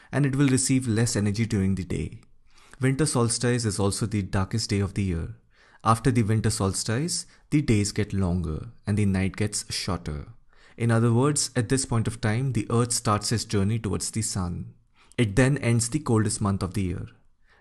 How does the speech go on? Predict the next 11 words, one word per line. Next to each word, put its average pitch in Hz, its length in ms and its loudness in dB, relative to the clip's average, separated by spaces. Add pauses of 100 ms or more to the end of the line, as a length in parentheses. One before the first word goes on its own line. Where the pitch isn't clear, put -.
January 143 500 4
is 123 140 0
the 120 80 0
month 104 260 0
of 131 180 -2
perihelion, 104 920 0 (100)
if - 140 -6
you 107 60 2
remember 92 300 2
this 90 300 -4
image. 85 640 -2